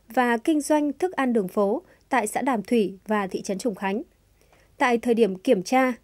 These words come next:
các cơ sở đã xuất trình đầy đủ hồ sơ pháp lý về vệ sinh an toàn thực phẩm và các giấy tờ liên quan, chấp hành tốt các quy định về vệ sinh an toàn thực phẩm, không có cơ sở vi phạm. Đoàn kiểm tra đã hướng dẫn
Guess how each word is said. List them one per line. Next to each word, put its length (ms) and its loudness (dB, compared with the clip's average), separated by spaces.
các 140 2
cơ 80 2
sở 280 0
đã 160 -2
xuất 200 -2
trình 240 0
đầy 160 4
đủ 240 4
hồ 200 2
sơ 200 0
pháp 220 -4
lý 280 2
về 240 6
vệ 180 4
sinh 240 -2
an 140 -4
toàn 160 -4
thực 160 -8
phẩm 240 2
và 300 0
các 200 -6
giấy 100 0
tờ 140 0
liên 220 2
quan, 260 4
chấp 180 0
hành 160 0
tốt 260 2
các 160 -4
quy 120 4
định 240 4
về 160 2
vệ 160 4
sinh 220 -2
an 140 -4
toàn 200 -2
thực 140 -8
phẩm, 240 2
không 260 4
có 200 -2
cơ 140 0
sở 180 -2
vi 140 -2
phạm. 260 0
Đoàn 280 4
kiểm 220 2
tra 240 0
đã 140 0
hướng 240 2
dẫn 260 2